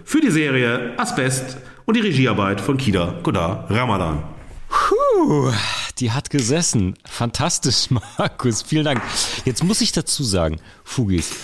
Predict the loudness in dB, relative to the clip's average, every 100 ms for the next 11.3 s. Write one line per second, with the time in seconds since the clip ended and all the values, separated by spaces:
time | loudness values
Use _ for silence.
0 | -8 -2 2 0 -2 -6 -4 -2 0 0
1 | 2 2 2 0 -2 -6 -2 -2 0 -2
2 | -4 -2 -2 0 0 0 0 -2 0 2
3 | 2 0 -4 -2 0 0 0 0 2 2
4 | 0 -2 -6 _ -2 0 0 0 0 -2
5 | -2 2 2 2 -2 -4 -10 -8 -6 -6
6 | -2 0 0 0 0 2 2 2 2 0
7 | 0 0 0 0 -2 -2 -2 -2 -2 -2
8 | -2 -2 0 2 0 0 -6 -12 -18 -6
9 | 0 2 2 0 0 2 2 4 2 0
10 | 0 -2 -4 -8 -8 -6 -2 2 2 2
11 | 0 -4